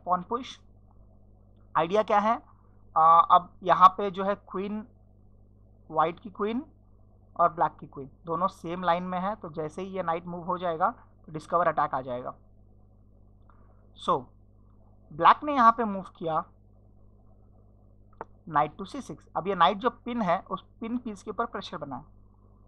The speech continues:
अब नाइट को सेव कैसे करना है, प्लीज वीडियो को पॉज कीजिए और आप बताइए कि अगर आप यहाँ पे व्हाइट होंगे तो आप गेम को कैसे कंटिन्यू करेंगे, आप नाइट को सेव कैसे करेंगे?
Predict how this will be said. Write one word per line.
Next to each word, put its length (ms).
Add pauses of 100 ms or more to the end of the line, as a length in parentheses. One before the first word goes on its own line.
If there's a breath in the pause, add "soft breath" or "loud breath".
(440)
अब 180
नाइट 260
को 120
सेव 280
कैसे 220
करना 280
है, 100
प्लीज 380
वीडियो 200
को 140
पॉज 280
कीजिए 340 (220)
और 100
आप 180
बताइए 380
कि 160 (120)
अगर 300
आप 200
यहाँ 200
पे 140
व्हाइट 360
होंगे 240 (380 soft breath)
तो 200
आप 240
गेम 200
को 100
कैसे 260
कंटिन्यू 340
करेंगे, 320 (880)
आप 180
नाइट 180
को 120
सेव 240
कैसे 200
करेंगे? 340